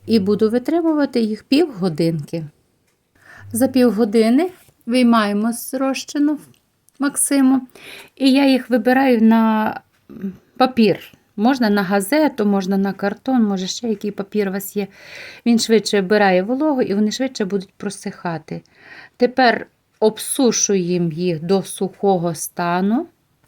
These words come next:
Трішки полежать вони в мене на сонечку, а потім, певне, заберу й будинок їх, щоб добре просохли, щоб були сухенькі-сухенькі. Можна і на дворі просушувати, може, в приміщенні, якому добре провітрюється, але вночі в нас заморозки, то я не буду ризикувати.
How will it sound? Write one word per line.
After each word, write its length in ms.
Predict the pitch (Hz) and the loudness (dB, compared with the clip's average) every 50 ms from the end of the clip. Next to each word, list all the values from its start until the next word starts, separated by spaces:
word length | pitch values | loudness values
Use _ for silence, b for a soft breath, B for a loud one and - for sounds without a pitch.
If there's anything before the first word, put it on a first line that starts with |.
| _ _ - | _ _ -2
Трішки 420 | 233 226 220 208 - - - 220 | 0 2 2 0 0 -2 -6 -6
полежать 500 | 214 - 214 208 208 202 185 202 202 - | -4 -2 -2 0 0 0 0 -2 -4 -4
вони 200 | 185 190 196 190 | -4 -2 0 0
в 40 | 190 | 0
мене 220 | 185 185 180 180 | 0 0 0 0
на 140 | 180 180 175 | -2 -2 -4
сонечку, 560 | 170 - - 254 277 302 302 302 - - - | -6 -8 -6 -4 -4 -4 -4 -6 -10 -8 -6
а 60 | 214 196 | -6 -6
потім, 340 | - - 233 233 226 202 | -4 -8 -6 -4 -4 -4
певне, 280 | 196 208 208 208 226 226 | -2 -4 -2 -2 -2 -2
заберу 420 | 202 208 190 170 185 190 196 208 | -2 -4 -6 -4 -4 -4 -2 -2
й 60 | 202 180 | -4 -4
будинок 760 | 165 185 196 165 151 185 180 175 175 170 170 165 _ - | -4 -4 -4 -2 -2 -2 0 0 -2 -4 -4 -8 _ -14
їх, 340 | 156 156 151 147 - - - _ | -12 -12 -12 -12 -14 -20 -20 _
щоб 220 | - - 165 160 | -20 -18 -14 -10
добре 360 | 165 165 196 214 202 254 240 | -2 -2 -2 0 0 -2 -4
просохли, 600 | 247 - 202 190 - - 196 185 170 - - 180 | -4 -6 -8 -8 -8 -6 -6 -6 -6 -6 -12 -14
щоб 160 | - - 180 | -12 -12 -10
були 160 | 175 190 190 190 | -8 -6 -6 -6
сухенькі-сухенькі. 1300 | 190 - 196 - - 208 214 220 220 - 226 - - 220 202 - - 185 170 165 160 - - - 170 170 | -6 -8 -12 -8 -8 -6 -4 -4 -4 -6 -8 -10 -10 -14 -12 -10 -10 -8 -8 -8 -8 -10 -14 -16 -8 -4
Можна 400 | 214 226 226 226 214 208 220 202 | 0 2 2 2 2 2 -2 -4
і 180 | - - 208 | -2 0 0
на 120 | 214 214 202 | 0 0 0
дворі 320 | 202 214 240 262 311 320 | -2 -2 -2 0 0 -2
просушувати, 960 | 330 - 233 208 - - - 208 196 202 - 196 185 190 190 190 190 196 190 | -4 -4 -6 -6 -6 -6 -8 -8 -8 -8 -8 -6 -4 -4 -4 -4 -4 -6 -4
може, 320 | 185 185 185 185 175 180 180 | -4 -2 -2 -2 -2 -4 -6
в 40 | |
приміщенні, 600 | 185 - 196 220 262 302 285 - - 262 247 247 | -6 -6 -4 -2 -2 -4 -4 -6 -4 -2 -2 -2
якому 380 | 247 247 247 - 247 233 233 226 | -2 -4 -2 -2 -2 0 0 0
добре 280 | 202 226 220 220 214 214 | 0 0 0 0 -2 -2
провітрюється, 760 | 214 220 214 208 214 214 208 - 202 208 202 202 - - - | -2 -4 -4 -2 -2 -4 -6 -4 -4 -4 -4 -4 -4 -4 0
але 200 | - 214 220 220 | 0 2 2 2
вночі 320 | 214 226 220 214 - 240 226 | 2 0 0 0 -2 -2 -2
в 40 | |
нас 200 | 226 214 208 208 | 0 -2 -2 -2
заморозки, 540 | - 247 254 240 226 214 202 196 - - 208 | -2 0 0 0 0 0 -2 -4 -6 -8 -8
то 120 | 202 - 208 | -6 -6 -6
я 160 | 214 226 214 | -4 -4 -4
не 100 | 214 190 | -4 -4
буду 240 | 175 190 170 185 175 | -4 -4 -4 -2 -2
ризикувати. 800 | 180 170 - 175 - - 170 160 160 156 156 - - 165 160 | -4 -4 -6 -8 -6 -6 -4 -4 -2 -4 -6 -8 -10 -12 -12